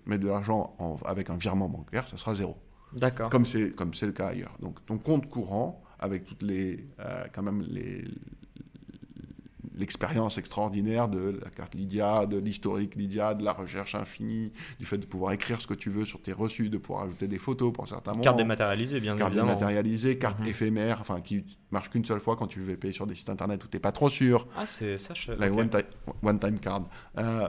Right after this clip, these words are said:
Speaker 1: et tout un... Bien sûr, euh, paiement, Apple Pay, euh, Google Pay, Samsung Pay, tout ça.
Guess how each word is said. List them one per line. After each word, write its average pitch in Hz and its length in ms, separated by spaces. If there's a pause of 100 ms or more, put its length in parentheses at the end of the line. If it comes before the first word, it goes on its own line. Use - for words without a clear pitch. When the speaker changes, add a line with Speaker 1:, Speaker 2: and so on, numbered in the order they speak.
(140)
Speaker 1:
et 127 60
tout 127 180
un... 117 80 (360)
Bien 98 140
sûr, 107 280
euh, 95 260 (500)
paiement, 104 600
Apple 90 220
Pay, 101 360
euh, 87 160
Google 92 300
Pay, 98 340
Samsung 85 320
Pay, 95 260
tout - 120
ça. 160 260